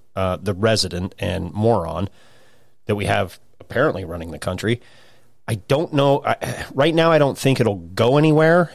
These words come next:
And it, it kinda came up, and everybody was like, "Oh, the TikTok ban, the TikTok ban, the TikTok ban." And as quick as it came, it went out that fast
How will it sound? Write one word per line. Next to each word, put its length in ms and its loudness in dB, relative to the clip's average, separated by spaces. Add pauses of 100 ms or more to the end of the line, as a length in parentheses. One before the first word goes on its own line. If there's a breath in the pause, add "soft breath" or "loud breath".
And 400 0
it, 240 -8 (160)
it 160 0
kinda 300 2
came 320 4
up, 240 2
and 120 2
everybody 380 4
was 160 4
like, 140 2
"Oh, 140 4
the 80 4
TikTok 320 0
ban, 280 0
the 80 -8
TikTok 400 -2
ban, 180 0
the 60 -6
TikTok 380 0
ban." 180 0 (400 loud breath)
And 140 2
as 220 0 (240)
quick 340 2
as 120 2
it 120 2
came, 480 2 (1000)
it 180 -4
went 200 2
out 260 2
that 300 -2
fast 440 0